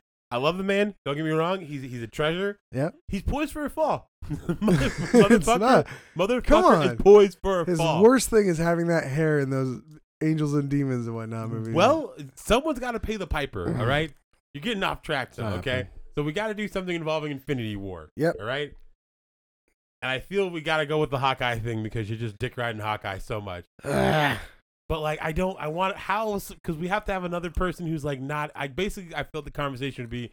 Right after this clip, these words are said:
Speaker 1: why they aren't getting the call, you
Speaker 2: Well, here's
Speaker 1: know?
Speaker 2: the thing about the poster that people are upset about
Speaker 1: Mm-hmm.
Speaker 2: is, um, what's the dude's name in, uh, in Doctor Strange that is, like, his sidekick?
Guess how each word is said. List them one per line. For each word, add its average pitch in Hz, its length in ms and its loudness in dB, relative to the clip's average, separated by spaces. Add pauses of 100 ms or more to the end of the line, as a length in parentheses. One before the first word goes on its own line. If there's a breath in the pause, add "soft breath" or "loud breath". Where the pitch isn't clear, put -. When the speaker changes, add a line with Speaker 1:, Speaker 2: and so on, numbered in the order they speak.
(320)
Speaker 1:
why 127 200 -2
they 131 140 -4
aren't 123 160 -6
getting 104 160 -10
the 98 60 -12
call, 85 440 -6
you 160 80 2
Speaker 2:
Well, 180 80 6
here's 285 140 6
Speaker 1:
know? 226 60 -2
Speaker 2:
the 240 60 2
thing 226 80 2
about 160 200 2
the 123 240 -2 (120)
poster 139 360 2
that 107 180 -6
people 117 220 -4
are 107 40 -4
upset 101 220 -8
about 110 300 -6
Speaker 1:
Mm-hmm. 127 220 -6 (520 soft breath)
Speaker 2:
is, 131 240 0
um, 117 540 0 (160)
what's 147 240 -2
the 180 100 -2
dude's 156 320 0
name 160 300 -2
in, 127 400 -4 (580)
uh, 123 400 0 (420)
in 123 500 -2 (340)
Doctor 127 400 0
Strange 151 720 -2
that 131 200 -2
is, 123 200 -4
like, 120 280 -2
his 117 180 -4
sidekick? 139 580 -4